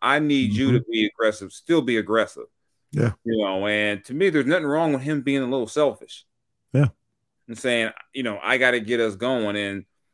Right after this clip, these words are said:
Speaker 1: I love the thirteen assists. You realize in his previous three games, he had thirteen assists total.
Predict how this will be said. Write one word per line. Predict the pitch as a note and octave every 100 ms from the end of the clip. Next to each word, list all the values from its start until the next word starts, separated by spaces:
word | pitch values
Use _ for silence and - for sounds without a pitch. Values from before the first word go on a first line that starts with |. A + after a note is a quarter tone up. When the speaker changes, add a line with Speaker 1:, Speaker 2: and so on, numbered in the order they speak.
| _ -
Speaker 1:
I | A#2 C#3
love | C3+ A#2+ C#3 C#3
the | G#2
thirteen | - A#2 A2+ - A2 G2
assists. | F2 - C3 G2 -
You | G#2+ A2
realize | B2+ C3+ A#2+ A2+ G#2
in | G#2
his | -
previous | - C3 A2+ G#2+
three | - A#2+ G#2+
games, | A#2+ B2 G#2+
he |
had | A2 G2+ -
thirteen | A#2+ - C3+ A#2
assists | G#2 - G#2+ -
total. | - C3+ A2